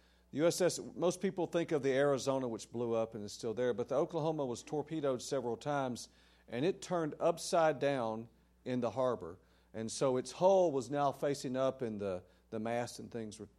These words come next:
facing down. Over four hundred sailors died on the Oklahoma. But a small group of sailors were able to orient themselves when that ship turned upside down, realized that they were upside down,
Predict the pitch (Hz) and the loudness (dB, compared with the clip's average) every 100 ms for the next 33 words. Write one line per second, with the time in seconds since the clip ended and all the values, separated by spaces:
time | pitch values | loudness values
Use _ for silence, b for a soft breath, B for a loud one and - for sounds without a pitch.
0 | - 117 110 107 110 107 101 113 107 - | -6 -4 -4 -8 -6 -4 -4 -6 -8 -6
1 | 135 139 123 - 135 123 104 - 113 107 | -4 -4 -6 -2 -2 -2 -4 -4 0 0
2 | 98 - b b b b 110 104 98 104 | -2 -6 b b b b -12 -6 -4 -4
3 | 110 107 120 98 95 _ _ b b b | -4 -4 -4 -6 -10 _ _ b b b
4 | - 147 147 - - 175 202 226 190 196 | 2 6 6 2 -2 6 8 8 4 0
5 | 151 - 170 170 147 139 139 156 156 139 | -2 4 4 4 0 0 2 4 4 4
6 | 117 156 175 147 131 127 113 147 131 127 | 4 4 2 0 -2 -4 -2 2 2 0
7 | 120 127 - - 151 - - 156 143 139 | -2 0 0 -2 -2 -2 -6 -6 -2 -2
8 | - - 131 117 131 127 110 113 b b | -2 0 0 2 0 -2 -4 -6 b b
9 | b 107 127 180 180 170 147 139 151 139 | b -4 2 6 6 6 2 -2 0 2
10 | 139 - 143 123 113 143 127 120 | 0 0 2 2 2 0 0 -2